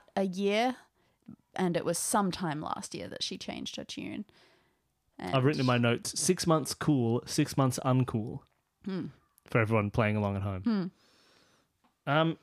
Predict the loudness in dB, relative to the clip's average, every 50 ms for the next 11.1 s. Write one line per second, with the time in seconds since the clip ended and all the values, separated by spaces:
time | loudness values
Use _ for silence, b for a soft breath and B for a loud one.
0 | _ 0 0 2 2 0 0 0 2 2 2 2 2 0 0 0 0 0 0 0
1 | -2 -2 0 2 4 4 4 4 4 2 0 2 2 4 4 6 4 4 4 4
2 | 4 4 4 4 4 2 0 -4 -8 -14 _ _ _ -12 -10 -8 -8 -8 -10 -12
3 | -12 -12 -8 -4 0 2 4 6 6 4 4 4 4 4 4 4 4 4 4 6
4 | 6 4 4 4 4 2 2 2 2 2 4 4 4 4 4 4 2 2 4 2
5 | 2 4 2 2 2 0 0 -4 _ 0 2 2 4 4 4 4 4 4 4 4
6 | 4 6 6 6 6 6 6 6 4 2 0 B B B B B B 0 2 2
7 | 4 4 2 2 2 2 2 2 2 0 2 4 4 4 6 4 2 2 2 2
8 | 4 4 4 4 2 0 -2 b b b b -2 0 0 0 2 4 4 4 4
9 | 2 0 -2 -4 -10 _ _ _ _ _ _ _ _ _ _ _ _ _ _ 2
10 | 4 4 6 6 6 6 6 6 6 6 4 4 4 2 2 2 0 -4 -12 -20
11 | -20